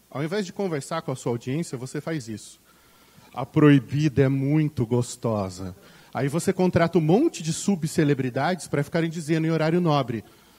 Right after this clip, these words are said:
"A proibida me conquistou. A proibida é muito gostosa. Ela também vai conquistar você."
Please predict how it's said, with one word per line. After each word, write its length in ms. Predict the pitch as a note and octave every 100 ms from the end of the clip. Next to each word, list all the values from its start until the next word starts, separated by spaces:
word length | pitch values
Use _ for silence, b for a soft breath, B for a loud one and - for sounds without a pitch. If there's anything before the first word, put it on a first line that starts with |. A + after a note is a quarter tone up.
| b
"A 140 | b C3
proibida 680 | - C#3+ C3+ A2 C#3 C3+ C#3
me 120 | C3
conquistou. 920 | - C3 - - - A#2 G#2+ G2 G2+ b b b -
A 80 |
proibida 600 | A#2 D#3+ D3 C#3+ D#3 C#3+ C#3
é 40 |
muito 580 | C3+ C#3 D3+ D3+ C#3 A2+
gostosa. 760 | A#2 - - G#2 F#2+ F2+ G2 -
Ela 200 | B2+ C#3+
também 500 | D3 E3+ C#3 C#3 D#3+
vai 160 | B2 A2
conquistar 580 | B2 A#2 - - A2 G2+
você." 480 | G#2 - - F#2